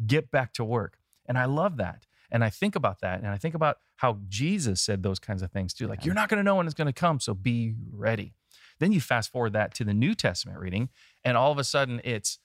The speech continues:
Speaker 1: false teachers.
Speaker 2: Yeah.
Speaker 1: You go from the prophet to all of a sudden false teachers. So not only do you have to be ready, but you have to be listening to the right people.
Speaker 2: And it's tough to know if that's the right person or the right peop-,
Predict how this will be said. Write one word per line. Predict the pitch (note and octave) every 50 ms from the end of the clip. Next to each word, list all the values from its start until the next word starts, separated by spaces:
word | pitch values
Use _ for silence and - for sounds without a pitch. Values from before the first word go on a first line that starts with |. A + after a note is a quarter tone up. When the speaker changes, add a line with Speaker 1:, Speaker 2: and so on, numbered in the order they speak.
| _ _ _
Speaker 1:
false | - B2 A2+ - -
teachers. | - G3 G#3+ - - - - - - _ _ _ -
Speaker 2:
Yeah. | D2+ D#2 D#2+ D#2+ E2+ E2+ - - - - - - - - - - - - - - - - - -
Speaker 1:
You | C3+ D#3+
go | D#3 E3 D#3 C#3+
from | A#2+ - D3 C#3 C3 B2+ A#2+ A#2 A2 G#2+ A2+ - - _ _ _ -
the | A#2
prophet | - - - D#3+ A3 A#3 - A#2+ B2 - - _ _ _ _
to | - - C3+ B2+ A#2+
all | G#2+ B2 B2+
of | B2 A#2
a |
sudden | A2 - C3 B2 A#2 A#2 A2+ A2 A2 G2+ - - _ -
false | - A2+ G#2+ G2 -
teachers. | - A#3 C4 - A#3+ D3+ G2+ F2 -
So | - - - - - - C3 A#2+
not | A2+ A#2+ B2 C3
only | - C3+ C3+ C3 C3 B2 A#2 A2
do | G2 A#2+ B2
you | A#2+ A#2+ A#2+
have | A2+ A#2 A2+ -
to | - A2+
be | F#2+ A2+ G#2 G2+ G2
ready, | G2 B2 F#3 A#3 A3+ E3+ C#3
but | G2+ G#2 - - -
you | C#3
have | B2 A2 -
to | - G#2
be | G2+ F#2
listening | F2+ F#2+ A2 B2 - - G2+ G2 F2
to | - G#2+
the | F#2 F#2 F2
right | - E2+ F2+ - _
people. | - B2 D#3+ F3 - - - - - - - - - - - _ _ _ _ _ _ _ -
Speaker 2:
And | G#2 A#2+
it's | D3 - -
tough | - - F#3+ D#3 G2+ - -
to | - - A2
know | G#2 G#2 G#2+ G#2+ A2 A2+ A#2+
if | G#2+ G2+ F#2+ F2+ -
that's | A2 G#2 G2+ F#2+ - -
the | - G2 F2
right | F#2+ F#2+ F2+ - _
person | - A#2 B2 C3 B2 - G2+ F#2
or | F#2 F2+
the | F2+ F2
right | F2+ F2+ F2 -
peop-, | - - C3+ B2